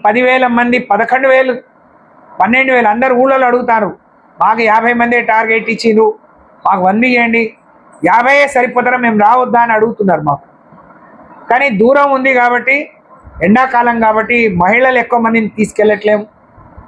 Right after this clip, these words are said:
బీఆర్ఎస్ పార్టీ సైనికుల్ని మాత్రమే తీసుకెళ్తున్నాం, అర్థం చేసుకోవాలని విజ్ఞప్తి చేస్తా ఉన్నాం. మీకు కావాల్సిన ట్రాన్స్‌పోర్ట్, మంచినీళ్ళు, పులిహార కావాల్సిన అన్ని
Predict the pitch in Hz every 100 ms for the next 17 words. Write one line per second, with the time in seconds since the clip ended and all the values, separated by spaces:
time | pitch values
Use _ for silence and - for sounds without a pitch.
0 | - - - - - - 185 254 269 269
1 | - 240 254 254 240 240 262 277 294 269
2 | 247 233 233 233 233 214 196 214 202 202
3 | 196 190 - - - 180 269 247 226 -
4 | 214 208 196 175 185 - - 156 - 143
5 | 127 123 _ - - - - - - -
6 | - 196 202 202 226 233 240 220 202 196
7 | 214 220 - 214 214 185 190 202 226 214
8 | 214 214 202 - _ - - - - 220
9 | 226 220 220 220 190 202 202 208 196 214
10 | 262